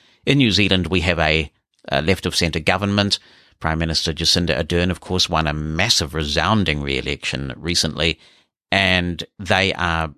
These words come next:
supported, even though they don't need to be, by the Green Party. And so our climate change minister here is a member of the Green Party.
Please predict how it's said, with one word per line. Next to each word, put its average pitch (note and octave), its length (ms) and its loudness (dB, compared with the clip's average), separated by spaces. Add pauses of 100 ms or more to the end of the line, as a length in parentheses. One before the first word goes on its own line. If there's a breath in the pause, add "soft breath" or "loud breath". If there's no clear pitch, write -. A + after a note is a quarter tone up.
(100)
supported, C3+ 640 -2
even F2+ 160 -2
though F2 80 0
they E2+ 140 -2
don't E2 180 -2
need G#2+ 300 0
to G2+ 100 -2
be, D#2 300 -2 (400 soft breath)
by E2+ 440 4
the F#2+ 100 -2
Green G2+ 360 0
Party. - 500 -4 (120)
And E2+ 200 0
so D#2+ 200 0
our D#2 140 0
climate A2+ 560 -2
change C#2+ 420 -2
minister C2+ 460 -4
here C2+ 300 -4 (360 loud breath)
is G2 180 2
a F#2 40 4
member E2 320 2
of D2+ 220 -2
the - 60 -6
Green D#2 300 -4
Party. F2 440 -2